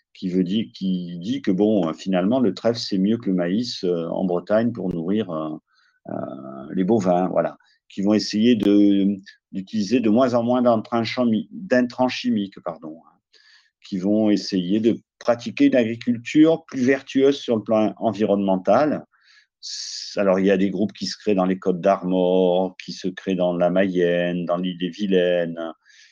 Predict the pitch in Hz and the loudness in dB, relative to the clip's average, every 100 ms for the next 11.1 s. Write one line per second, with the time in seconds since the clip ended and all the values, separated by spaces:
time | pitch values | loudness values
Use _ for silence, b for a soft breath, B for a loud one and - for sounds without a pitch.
0 | b _ - 90 - 98 92 87 - 95 | b _ -10 -10 -6 -2 2 0 0 0
1 | 90 90 87 87 92 - 107 - - 95 | 2 2 2 0 0 -2 -2 -2 -4 -4
2 | 92 - 90 90 87 80 - - _ _ | -4 -4 -4 -2 -4 -6 -12 -20 _ _
3 | - 151 175 180 147 135 120 160 - 127 | -8 -2 0 4 4 4 2 2 0 0
4 | 117 107 117 131 147 131 139 117 139 139 | 2 4 4 4 4 2 0 2 4 2
5 | 123 - 120 110 104 110 110 101 110 - | -2 -10 -6 -6 -2 0 0 -2 -6 0
6 | 120 95 101 98 95 95 98 - 101 95 | 0 2 2 4 4 4 2 2 2 4
7 | 92 95 90 85 95 107 - 90 92 92 | 2 0 -2 0 0 0 -2 -4 -4 -6
8 | - - 82 82 _ B B B _ 82 | -10 -10 -10 -10 _ B B B _ -4
9 | 90 104 95 107 90 85 - 90 85 87 | 0 2 2 0 0 -4 -6 -8 -8 -12
10 | 87 90 90 90 87 85 82 82 80 78 | -6 -6 -4 -4 -4 -6 -8 -8 -10 -10
11 | 78 | -16